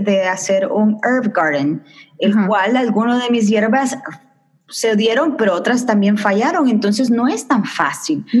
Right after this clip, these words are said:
Speaker 1: La
Speaker 2: Mm-mm.
Speaker 1: gente a veces piensa que, "Oh, no, pero vas a crecer una zanahoria, qué fácil, ponte tú, ponte
Speaker 2: Ujú.
Speaker 1: tú a crecer esa zanahoria", y si esa zanahoria no crece bonita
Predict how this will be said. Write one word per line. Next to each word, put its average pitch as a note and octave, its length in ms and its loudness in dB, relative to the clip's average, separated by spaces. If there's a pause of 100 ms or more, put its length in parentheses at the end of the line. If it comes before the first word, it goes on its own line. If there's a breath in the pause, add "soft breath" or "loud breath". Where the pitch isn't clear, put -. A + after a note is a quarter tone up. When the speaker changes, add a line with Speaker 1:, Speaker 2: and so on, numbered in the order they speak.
(120)
Speaker 1:
La A3 140 2
Speaker 2:
Mm-mm. B3 40 6
Speaker 1:
gente B3+ 280 2
a D#4+ 40 0
veces D#4 380 0
piensa C#4+ 380 0
que, A#3+ 200 -2
"Oh, E4 200 2
no, D#4 340 0
pero A3 420 -2
vas B3 280 -2
a C#4+ 100 -4
crecer A#3+ 340 0
una A3+ 200 0
zanahoria, G#3 760 0
qué A#3 140 -4
fácil, D#3+ 480 -2 (100)
ponte F#3 360 -2
tú, C#4+ 440 -4 (480)
ponte A#3 280 2
Speaker 2:
Ujú. C4+ 80 0
Speaker 1:
tú C#4+ 120 -2
a D4 120 0
crecer C4 340 0
esa A#3 160 0
zanahoria", F#3+ 640 0 (300 loud breath)
y A3 120 -2
si G#3 120 2
esa G#3 120 0
zanahoria A#3 440 0
no G3 160 0
crece G3 320 -2
bonita E3+ 560 -2